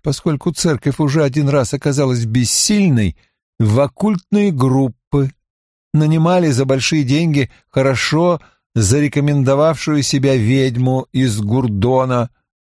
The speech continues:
заползали в какой-нибудь из многочисленных гротов грасского подземелья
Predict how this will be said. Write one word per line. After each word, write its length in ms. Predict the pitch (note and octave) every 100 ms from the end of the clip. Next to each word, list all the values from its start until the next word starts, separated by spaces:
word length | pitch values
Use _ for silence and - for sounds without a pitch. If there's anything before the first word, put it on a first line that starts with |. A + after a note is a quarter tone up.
| _
заползали 800 | - G#2 C#3+ D#3+ D#3 A#2+ E3+ F3+
в 60 | D3
какой-нибудь 600 | D3 C#3+ D3+ C#3+ C#3 - - _
из 160 | C3+ A2+
многочисленных 920 | C3+ C#3+ C#3 - F#3+ - C#3 C3 A2+
гротов 680 | G2 A2+ B2+ D#3+ D3 B2 F#2+
грасского 680 | G2 A2+ C#3 A#2 - A2 A2
подземелья 960 | - A2 F2 G2 A#2 E3 F3 C#3+ G#2+